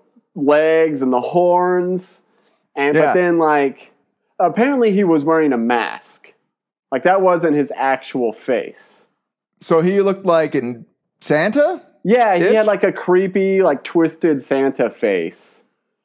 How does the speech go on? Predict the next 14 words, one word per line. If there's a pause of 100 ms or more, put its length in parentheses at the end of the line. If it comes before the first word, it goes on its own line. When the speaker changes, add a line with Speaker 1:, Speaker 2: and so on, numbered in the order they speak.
(100)
Speaker 2:
Yeah.
Speaker 1:
But
apparently
that
was
a
mask. (120)
Like,
that
wasn't
his
real
face. (600)
Speaker 2:
Oh.